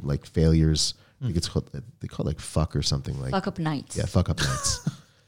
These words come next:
Speaker 1: And, and it's really great. If you haven't gone, you should
Speaker 2: <laughs> No,
Speaker 1: definitely go.
Speaker 2: I haven't
Speaker 1: You
Speaker 2: heard of
Speaker 1: can,
Speaker 2: this.
Speaker 1: like, go hear, like, like, some, like, ridiculously smart person talk about how he messed something up and how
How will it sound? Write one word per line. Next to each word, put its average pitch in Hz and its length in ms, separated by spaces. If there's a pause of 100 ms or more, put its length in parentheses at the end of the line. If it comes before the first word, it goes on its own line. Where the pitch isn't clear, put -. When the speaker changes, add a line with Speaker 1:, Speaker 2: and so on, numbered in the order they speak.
(220)
Speaker 1:
And, 78 220
and 85 220
it's 95 280
really 147 200
great. 104 180
If 92 80
you 113 60
haven't 110 160
gone, 87 240
you - 60
should 175 80
Speaker 2:
<laughs> - 0
No, - 80
Speaker 1:
definitely 107 240
go. 95 80
Speaker 2:
I - 20
haven't 85 140
Speaker 1:
You 90 60
Speaker 2:
heard 139 100
of 131 40
Speaker 1:
can, 127 100
Speaker 2:
this. 127 40
Speaker 1:
like, 131 140
go 127 120
hear, 110 340
like, 87 360 (440)
like, 92 160
some, 107 240
like, 92 200
ridiculously 87 1040
smart 85 420
person 87 380
talk 78 220
about 78 260
how 80 120
he 78 120
messed 76 240
something 71 320
up 69 180
and 67 100
how 69 220